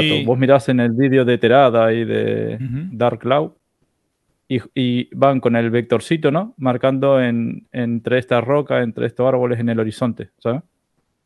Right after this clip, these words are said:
Speaker 1: Y van moviendo con el joystick en decope, con el izquierdo, por ejemplo, arriba, abajo, izquierda, derecha,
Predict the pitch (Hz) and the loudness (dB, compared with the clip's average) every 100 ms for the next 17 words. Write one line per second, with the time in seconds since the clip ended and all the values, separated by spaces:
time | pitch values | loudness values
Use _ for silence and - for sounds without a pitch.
0 | _ _ _ _ _ _ _ 135 127 147 | _ _ _ _ _ _ _ -2 2 2
1 | 156 147 160 156 165 160 131 123 117 156 | 2 2 0 2 2 2 0 0 0 -2
2 | 147 143 127 123 - 147 143 135 113 117 | -2 -2 -2 -2 -2 -2 -2 -2 -2 -2
3 | 113 113 - 151 143 135 131 127 147 135 | -2 -4 -2 0 0 0 0 -2 -2 2
4 | 117 131 131 127 135 131 113 131 127 131 | 2 2 0 2 0 -2 -6 -2 -2 -2
5 | 151 160 | -2 -4